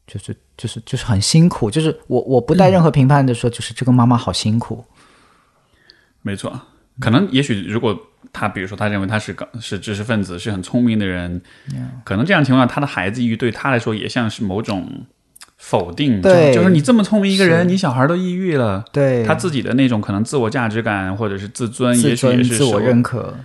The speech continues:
Speaker 1: 对，会很受挑战，就是
Speaker 2: 没错。
Speaker 1: 但是其实不一定是家长的关系，因为现在我们对抑郁的研究，我也，我也观察了一些案例，就是不，不定论的，就是也，也有这个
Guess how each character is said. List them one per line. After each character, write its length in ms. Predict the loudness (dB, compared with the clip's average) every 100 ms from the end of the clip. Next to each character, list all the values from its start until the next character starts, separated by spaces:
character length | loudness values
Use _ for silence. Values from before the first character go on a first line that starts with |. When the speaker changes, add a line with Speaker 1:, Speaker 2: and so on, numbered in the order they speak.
| -6
Speaker 1:
对， 180 | -6 -4
会 140 | -2
很 160 | 0 0
受 200 | 2 0
挑 200 | 2 -4
战， 340 | -2 -4 -6 -10
就 140 | -12
是 100 | -10
Speaker 2:
没 120 | -8 -8
错。 200 | -10 -12 0
Speaker 1:
但 100 | 0
是 100 | 2
其 300 | -4 -2 -2
实 180 | 0 -4
不 220 | 2 2
一 80 | 2
定 240 | 0 -2
是 140 | -2
家 180 | -6 -6
长 220 | -6 -8
的 100 | -12
关 200 | -8 -8
系， 140 | -6 -4
因 100 | -2
为 60 |
现 160 | -2 0
在 120 | 0
我 100 | 0
们 120 | -4 -4
对 160 | -6
抑 140 | -4 -4
郁 120 | -4
的 100 | -8
研 240 | -8 -8
究， 220 | -6 -4
我 180 | -4 -4
也， 160 | -4 -6
我 120 | -6 -6
也 60 |
观 200 | -2 -2
察 120 | 0
了 60 | -4
一 40 |
些 100 | -4
案 260 | -4 -4 -4
例， 140 | -4
就 80 | -6
是 100 | -8
不， 180 | -6 -6 -6 -4
不 100 | -4
定 260 | 2 2 6
论 220 | 4 4
的， 160 | 0
就 100 | 0
是 180 | -4 -2
也， 160 | -4 -6 -10 _
也 200 | -2 2
有 320 | 4 4 2 -6 -18 -18 -20
这 100 | -6
个 340 | 0 2 2